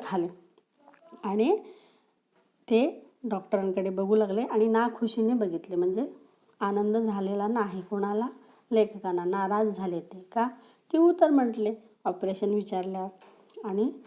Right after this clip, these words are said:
उत्सुकतेने म्हणजे आतुरतेने लेखक डॉक्टरांकडे बघू लागले. "हे बघ,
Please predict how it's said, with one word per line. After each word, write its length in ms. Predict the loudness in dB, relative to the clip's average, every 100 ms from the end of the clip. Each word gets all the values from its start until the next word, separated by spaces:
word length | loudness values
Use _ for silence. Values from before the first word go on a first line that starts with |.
| -20 -20 -12
उत्सुकतेने 600 | -10 -8 -8 -6 -6 -2
म्हणजे 220 | -2 0
आतुरतेने 640 | 0 -2 -4 -6 -2 0 2 0 -6 -20 _ _ _ _ 0
लेखक 500 | 0 0 -4 -4 0
डॉक्टरांकडे 680 | 0 0 -6 -8 -6 -6 -4
बघू 320 | -4 -4 -6
लागले. 320 | -10 -10 -12 -8 -6 -6 -4 -6 -6 -12 -12 _ _ _ _ -20 _ -20 _ _ _ _ _ _ _ _ _ _ _ _ _ _ _ _ _ _ -20 _ _
"हे 80 | -4
बघ, 200 | -2 -4